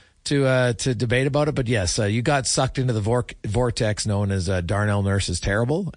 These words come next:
And, uh, it's spun around in Edmonton for, uh, for a long time and probably, uh, isn't gonna change. Um, uh, we'll take a quick break. Uh, Annie Petrillo will join us. Dan Rosen will be talking about, uh, the Minnesota Wild. It is John Hynes. Frank Seravalli reporting. John Hynes will be the next head coach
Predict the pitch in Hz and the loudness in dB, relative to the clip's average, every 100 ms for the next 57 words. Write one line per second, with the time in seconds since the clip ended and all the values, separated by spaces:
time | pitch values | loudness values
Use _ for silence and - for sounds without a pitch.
0 | - 87 90 87 92 - - - 110 110 | -4 -2 0 0 0 -2 -2 -2 -2 0
1 | 98 101 92 92 98 107 101 - 98 87 | 0 0 0 0 -2 -2 -2 -2 0 0
2 | 82 - - 151 - 143 113 104 107 104 | -2 -4 -4 -4 -4 -2 0 0 -2 -2
3 | 98 98 85 76 76 85 92 87 87 87 | -2 -2 -2 -2 -4 -2 -2 -2 -2 -2
4 | 82 82 98 90 85 78 - 90 73 - | -2 -2 -4 -2 -2 -4 -4 -4 -4 -8
5 | - - - - - 113 113 110 113 107 | -12 -16 -16 -14 -4 -2 0 0 2 2
6 | 113 123 - 127 135 208 - 175 175 165 | 2 0 0 -2 -2 -2 0 0 2 2
7 | 147 147 151 135 - 202 202 196 175 170 | 2 2 0 -2 0 2 2 2 2 2
8 | 180 127 180 208 180 196 233 180 160 156 | 2 2 2 4 4 4 4 4 2 4
9 | 190 185 180 175 175 175 160 151 151 151 | 4 2 2 2 2 4 2 4 2 2
10 | 151 139 135 151 160 131 143 101 131 127 | 2 2 4 4 4 2 2 2 0 2
11 | 123 131 135 - 127 120 127 123 123 123 | 2 2 0 0 0 0 0 2 2 2
12 | 117 123 123 117 113 107 107 107 98 95 | 0 0 0 0 0 0 0 0 -2 -2
13 | 95 92 92 85 90 90 92 - 90 80 | -2 -2 -2 -2 -2 -2 -4 -4 -4 -4
14 | - - - - | -4 -4 -4 -6